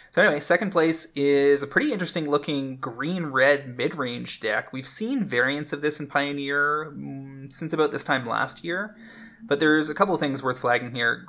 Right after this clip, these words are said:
Four Glorybringer, four Gruul Spellbreaker, four Bonecrusher Giant,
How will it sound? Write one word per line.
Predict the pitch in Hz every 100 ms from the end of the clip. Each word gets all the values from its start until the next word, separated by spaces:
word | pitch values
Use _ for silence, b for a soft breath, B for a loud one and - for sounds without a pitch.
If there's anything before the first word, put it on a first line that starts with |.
| -
Four | 175 185
Glorybringer, | 165 135 131 131 127 123 123 131 _ _ _ _
four | - 156 180 170
Gruul | 139 139 131
Spellbreaker, | - 123 123 120 113 - 117 127 - _ _ _
four | _ 160 175
Bonecrusher | 170 139 135 123 123
Giant, | 117 113 110 110 135